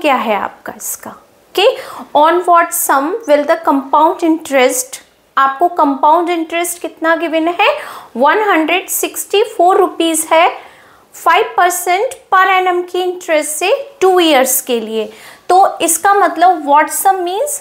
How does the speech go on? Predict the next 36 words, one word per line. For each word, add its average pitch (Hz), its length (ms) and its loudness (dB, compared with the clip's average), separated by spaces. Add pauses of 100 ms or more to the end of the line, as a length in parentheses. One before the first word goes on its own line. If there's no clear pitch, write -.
(160)
आपका 294 380 0
main 320 400 2
जो 381 120 -2 (120)
principal 339 640 0
है 349 260 4
वो 359 100 2 (140)
क्या 285 240 2
है, 254 260 -2 (340)
जिस 320 200 -4
पर 370 240 2
हमने 320 420 0 (460)
two 403 280 2
years 302 400 0
के 311 160 -2
लिए 311 220 0
फ़ाइव 403 540 0
परसेंट 349 500 0
की 330 60 -6
interest 294 600 -4
थी 339 140 0 (360)
और 302 140 4
उसका 320 320 0
जो 349 140 -2 (140)
compound 370 580 2
interest 370 520 -4
हमने 330 280 0
लिया 311 260 0
वो 294 200 2
भी 349 160 0
वन 339 300 0
हंड्रेड 320 380 0
सिक्सटी - 460 -6
फ़ोर 294 280 2
लिया। 254 280 2 (360)
main 294 300 0
amount 294 560 2